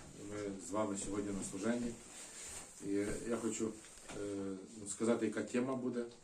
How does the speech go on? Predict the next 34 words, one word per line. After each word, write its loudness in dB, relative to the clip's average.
бо -4
обично 4
в -2
началі 2
проповіді 2
я 6
говорю 4
тему, 4
щоб -4
люди 4
знали 4
потім 0
на 0
домашки, 4
як 6
відповідати 2
на 2
запитання, 2
да? 2
Яка 0
була 4
тема. -2
Ну, 2
і 8
наша 8
тема, 6
е, 0
е, 0
сьогодні 6
на 0
служенні 2
буде 4
Божа 6
любов. 4